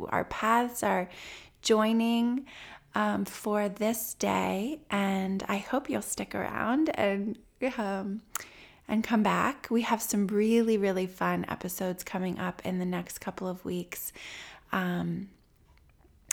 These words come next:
and one of them will be the birthday anniversary celebration of the podcast.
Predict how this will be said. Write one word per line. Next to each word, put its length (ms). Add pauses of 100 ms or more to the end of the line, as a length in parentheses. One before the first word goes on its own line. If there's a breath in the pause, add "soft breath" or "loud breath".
(120)
and 540 (100)
one 360
of 160
them 400
will 180
be 380
the 340
birthday 960
anniversary 1000
celebration 920
of 260
the 80
podcast. 800